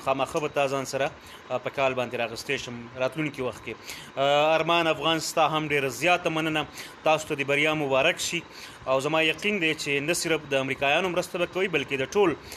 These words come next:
غربي هیوادونو سره، دغه یهود او نسواراو سره به په دې خاطر باندې مرسته کوئ چې د هغې زړونه وګټلی شي او هغې اسلام طرف ته مایل شي.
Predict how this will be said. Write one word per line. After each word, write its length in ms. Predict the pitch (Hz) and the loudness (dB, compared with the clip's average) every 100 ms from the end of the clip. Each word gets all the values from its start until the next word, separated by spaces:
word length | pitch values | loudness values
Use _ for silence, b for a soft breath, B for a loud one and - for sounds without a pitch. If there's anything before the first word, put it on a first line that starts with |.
| B - | B -6
غربي 380 | 131 147 156 165 | 0 0 2 2
هیوادونو 460 | 147 139 135 147 | 4 2 2 -4
سره، 240 | 139 143 143 | -6 -2 0
دغه 220 | 135 127 | 0 0
یهود 340 | 131 131 156 | 0 0 -2
او 80 | 135 | -2
نسواراو 440 | 127 - 127 135 139 | -4 -4 0 2 2
سره 200 | 139 135 | 0 0
به 140 | 135 B B B | 0 B B B
په 80 | 165 | 0
دې 140 | 165 208 | 4 4
خاطر 400 | 160 143 156 139 | 4 2 0 0
باندې 240 | 139 131 | 0 -2
مرسته 360 | 127 151 - 143 | -2 -2 -2 -2
کوئ 220 | 156 208 | 0 0
چې 120 | 160 | 0
د 60 | 143 | 0
هغې 200 | 135 151 | 0 0
زړونه 280 | 139 220 | 0 2
وګټلی 420 | 165 139 135 131 127 | 4 4 2 -2 -4
شي 200 | - 123 B B - | -6 -12 B B 0
او 160 | 135 135 | 2 2
هغې 60 | |
اسلام 400 | 147 131 147 139 | 2 0 0 -2
طرف 220 | 123 127 - | 0 -2 -2
ته 80 | 127 | -6
مایل 320 | 123 123 131 | -2 0 0
شي. 180 | - 107 | -4 -10